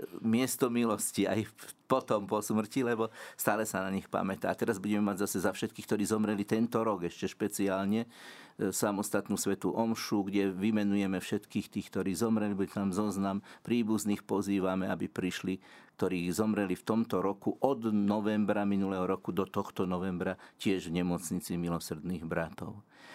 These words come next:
No tak tá najsilnejšia modlitba, ako som povedal, svätá omša, modlitba svätého Ruženca a iné modlitby a obety, ktoré môžeme za našich drahých priniesť, to je náš pozdrav lásky voči ním. Viete, tie kvety, vence, to všetko zh-, zhasne a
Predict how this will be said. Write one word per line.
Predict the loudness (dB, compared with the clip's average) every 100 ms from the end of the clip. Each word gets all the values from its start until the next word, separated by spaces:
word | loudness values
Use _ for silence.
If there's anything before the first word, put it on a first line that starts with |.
| -12
No | -2 0
tak | 0 2
tá | 2
najsilnejšia | 2 2 0 2 2
modlitba, | 2 2 0
ako | 0
som | -2
povedal, | 2 0
svätá | 0 0 2
omša, | 2 0 -2 -8 -14 -18 _ _ _
modlitba | 0 2 2
svätého | 2 0 2 2
Ruženca | 2 0 0 0 -2 -6 -8 -14 -20 -14 -4
a | 2
iné | 4 4 4
modlitby | 2 2 2 2 4
a | 2 2
obety, | 2 2 0 0 -2
ktoré | 0 2 4
môžeme | 2 2 0
za | 0 0
našich | 0 -2 -2
drahých | -2 -2 -2
priniesť, | 0 2 2 0 0
to | 2
je |
náš | 0 -2
pozdrav | -2 -2 0 0 0
lásky | 0 -2 -4 -4 -2
voči | -2 -4 -4
ním. | -2 -2 -6 -10 _ _ -20 -6
Viete, | -2 0
tie | 2 0
kvety, | 2 2 2 0
vence, | 2 2 2 -2
to | -4
všetko | -2 -2 -2
zh-, | -2 0 -2 -2 -6
zhasne | -2 0 0 0 0 0 -2
a | -2 -2